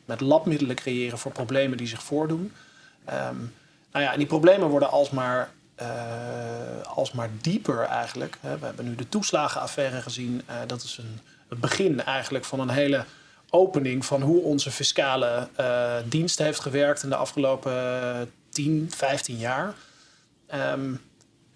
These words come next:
dat vertrouwen van heel veel mensen in die overheid is weggevallen. Dat vertrouwen in het dak van een, hè, van ons gemeenschappelijke huis, dat is, dat is weggevallen.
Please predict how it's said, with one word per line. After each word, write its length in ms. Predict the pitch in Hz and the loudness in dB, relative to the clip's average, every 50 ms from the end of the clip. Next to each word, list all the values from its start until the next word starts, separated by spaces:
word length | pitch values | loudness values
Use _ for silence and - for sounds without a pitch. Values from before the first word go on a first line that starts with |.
| _ _ _ _ | _ _ _ _
dat 200 | - - - - | 2 2 2 2
vertrouwen 640 | - - 156 - - 190 196 214 233 254 269 277 - | 2 -4 -4 -2 2 6 8 8 8 8 6 6 4
van 140 | - 202 180 | 4 0 0
heel 160 | 190 208 208 | 2 0 0
veel 120 | 202 196 | 0 2
mensen 340 | 190 185 185 190 - - - | 4 4 4 2 0 -2 -2
in 80 | 170 165 | 0 0
die 140 | 175 170 | 2 4
overheid 380 | 165 170 175 165 160 156 156 156 | 4 4 2 4 2 2 2 2
is 100 | 165 143 | 0 0
weggevallen. 500 | 151 165 160 - - - 160 160 175 160 | 0 -2 -2 -2 -2 2 2 2 2 2
Dat 140 | 156 147 - | 0 -2 -2
vertrouwen 520 | - 156 - - 175 190 190 180 170 160 | -4 -4 2 4 6 8 8 6 4 4
in 80 | 147 143 | 0 0
het 180 | 143 127 123 | 0 0 6
dak 220 | 143 175 175 175 - | 6 6 6 6 0
van 260 | - - - 160 147 | -6 0 2 2 4
een, 240 | 143 143 143 143 147 | 4 4 2 0 0
hè, 180 | - 156 190 214 | 2 2 2 2
van 180 | - - 160 | 4 2 2
ons 200 | 156 151 156 147 | 2 2 2 0
gemeenschappelijke 720 | - - 160 156 147 143 - - 170 165 - 151 139 135 139 | 2 2 2 2 2 2 2 2 0 2 2 2 2 2 2
huis, 400 | 120 123 135 151 - 240 - - | 2 2 2 2 0 0 -2 -2
dat 180 | - 151 - - | -4 -4 -4 -4
is, 320 | - 165 160 - - - - | -4 -2 -2 -2 -4 -4 -4
dat 160 | - 143 - | -4 -4 -4
is 120 | 151 131 - | -4 -6 -2
weggevallen. 640 | 139 151 185 - - - 165 156 160 170 202 247 | -2 -2 -2 -4 -6 -2 0 2 2 2 0 -4